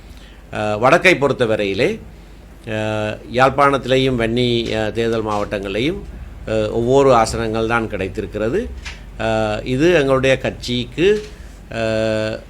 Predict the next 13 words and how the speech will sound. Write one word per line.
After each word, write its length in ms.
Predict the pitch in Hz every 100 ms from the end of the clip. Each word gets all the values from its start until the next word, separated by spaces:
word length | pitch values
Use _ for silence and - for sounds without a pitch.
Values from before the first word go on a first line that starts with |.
| - -
ஒரு, 460 | 123 131 127 127 -
அ, 160 | 127 120
தோல்வி 520 | 120 151 156 156 165
என்பதை, 580 | 147 123 113 131 202 - - - - -
அ, 60 | 110 107 104 104 107 - 107
நாங்கள் 540 | 107 110 110 123 117 107
ஒப்புக்கொள்ளுகிறோம். 920 | 104 107 110 110 107 98 113 139 170 - -
மிக 220 | 110 135
விசேடமாக, 800 | 127 120 120 110 107 104 110 196 202 - - - - -
அ, 240 | 110 107
யாழ்ப்பாண 460 | 107 120 120 123 120
தேர்தல் 400 | 110 117 113 113
மாவட்டத்திலே, 720 | 107 104 101 101 95 104 175